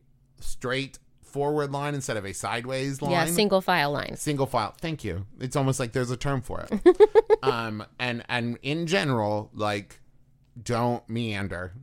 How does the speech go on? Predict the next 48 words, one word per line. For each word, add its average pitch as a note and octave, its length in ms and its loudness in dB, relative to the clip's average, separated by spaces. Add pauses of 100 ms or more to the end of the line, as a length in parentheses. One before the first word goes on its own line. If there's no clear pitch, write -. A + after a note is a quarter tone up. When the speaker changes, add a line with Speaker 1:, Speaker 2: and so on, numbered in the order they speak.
(140)
Speaker 1:
Don't, B2 360 -2
Speaker 2:
And A#3+ 100 6
Speaker 1:
like, - 60 4
Speaker 2:
don't, C4 360 6
don't G#3 240 2
push. - 480 4
Speaker 1:
don't F#3 220 0
push. G3 420 8
Don't A3 180 -4
push. - 460 -4 (340)
Speaker 2:
Even B3 300 6
in B3 120 6
an A#3 120 4
emergency G#3 580 0
situation G3+ 800 -2
when E3 240 2
Speaker 1:
Especially C#3 460 0
in A2 100 -6
an G2+ 100 -6
emergency A2 540 -8
Speaker 2:
Yes. A2 240 2
Speaker 1:
situation, G#2+ 160 -6
yes. G2+ 380 -10
Speaker 2:
When F#3 520 2
tension G#3 380 0
is F3+ 120 2
high, F#3+ 520 2 (320)
you G3+ 240 2
pushing G#3+ 480 2
is F#3 140 2
only F3 320 2
adding D#3+ 380 4
to A3 100 -2
the A3 100 0
tension. A#3+ 460 0
It's F3 200 -2
not D3+ 260 -2
helping. - 400 -4 (360)
Speaker 1:
And E3+ 240 -4
I D3+ 80 -2
will C3 120 -2
say, B2+ 240 -2
like, A2+ 220 -4 (120)
if G2 140 -10
you G2+ 120 -6
have F#2 280 -6
the G2+ 80 -6
wherewithal, A#2+ 760 -4